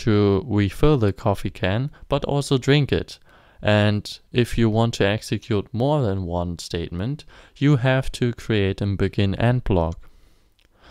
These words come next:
But that's also really simple.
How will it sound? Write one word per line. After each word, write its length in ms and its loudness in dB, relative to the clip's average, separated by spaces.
But 220 0
that's 280 2
also 520 2
really 400 2
simple. 580 -2